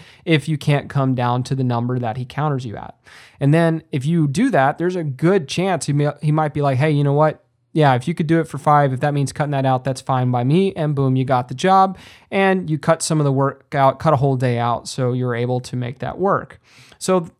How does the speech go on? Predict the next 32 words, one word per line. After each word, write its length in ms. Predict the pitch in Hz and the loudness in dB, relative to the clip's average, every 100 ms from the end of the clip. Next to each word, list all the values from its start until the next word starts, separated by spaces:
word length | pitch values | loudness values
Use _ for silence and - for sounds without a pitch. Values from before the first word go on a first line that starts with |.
| _ - - 202 143 | _ -20 -18 -8 -4
you 120 | 143 | 2
gotta 260 | 190 175 | 4 4
be 100 | 143 | 2
flexible 580 | 135 180 170 - 135 127 | -2 0 0 0 -4 -4
there. 300 | 117 123 147 - - - - - | -6 -10 -12 -16 -20 -20 -14 0
Um, 220 | 151 139 | 2 2
but 120 | 160 | 2
what 180 | 196 302 | 4 2
if, 220 | 302 214 | 0 -2
let's, 240 | 185 202 214 | 0 0 0
let's 160 | 202 | -4
paint 240 | - 196 196 | -2 0 0
another 220 | 202 196 | 0 0
situation. 440 | - 143 135 127 | -2 -4 -4 -2
What 140 | 131 165 | 0 0
if 80 | 180 | -2
he 80 | |
calls 380 | 160 156 151 143 | -4 0 0 0
you 80 | 147 | -2
back 420 | 147 139 160 - _ _ _ _ - | 0 0 -2 -8 _ _ _ _ -2
and, 380 | 147 143 139 | 0 2 0
uh, 220 | 147 135 131 | 0 -2 0
instead 380 | 139 - 156 160 | -4 -2 0 2
of 300 | 135 135 135 | 0 -4 -4
giving 260 | 160 180 | -2 0
you 140 | 143 127 | 0 0
a 60 | |
price, 400 | 127 131 127 135 | 0 0 0 -2
he 100 | 151 | -4
just 180 | 139 135 | -4 -2
simply 300 | 147 131 135 | -2 -2 -4
says, 340 | 131 139 131 | -2 -2 -2